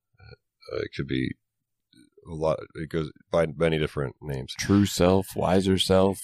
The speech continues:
Speaker 1: Yeah,
Speaker 2: Yeah.
Speaker 1: but it's this, it's this self that is not changing so much.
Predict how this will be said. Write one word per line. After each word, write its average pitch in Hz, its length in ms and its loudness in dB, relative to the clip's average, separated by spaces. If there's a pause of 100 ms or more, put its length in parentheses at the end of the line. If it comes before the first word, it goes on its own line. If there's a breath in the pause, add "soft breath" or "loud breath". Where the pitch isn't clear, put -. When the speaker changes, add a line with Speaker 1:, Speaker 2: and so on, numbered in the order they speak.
(100)
Speaker 1:
Yeah, 147 340 4 (180)
Speaker 2:
Yeah. 131 60 -6
Speaker 1:
but 131 80 4
it's 123 100 2
this, 139 260 4
it's 123 240 2
this 135 180 4
self 120 300 4
that 95 280 6
is 90 260 -2 (420 loud breath)
not 98 220 2
changing 69 320 -6
so 64 180 -6
much. - 340 -10